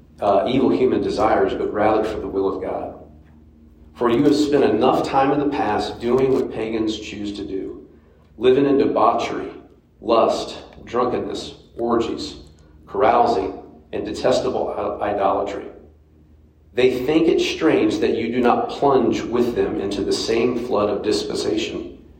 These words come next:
and they heap abuse on you. But they will have to give account to him who is ready to judge the living and the dead." Amen. Well, that's a lot. You can be seated.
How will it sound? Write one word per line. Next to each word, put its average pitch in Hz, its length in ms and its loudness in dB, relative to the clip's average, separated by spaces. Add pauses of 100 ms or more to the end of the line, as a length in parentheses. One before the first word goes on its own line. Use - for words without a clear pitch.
(460)
and 110 160 2
they 107 120 6
heap 131 300 2
abuse 117 400 0
on - 140 -8
you. - 200 -8 (1300)
But - 200 0
they 110 640 2 (140)
will - 120 -2
have 101 240 -2
to 98 60 -10
give 104 160 0
account 104 380 -2
to - 80 -4
him - 420 -8 (600)
who 110 100 0
is 101 120 4
ready 107 380 4
to - 140 0
judge - 380 0
the - 120 -8
living - 500 -2 (880)
and - 120 -10
the - 60 -8
dead." - 380 -6 (1040)
Amen. 107 460 -10 (2000)
Well, - 120 -2
that's 101 240 2
a 101 60 2
lot. 95 500 0
You 117 80 -8
can 117 80 -4
be 101 120 -2
seated. 101 580 -4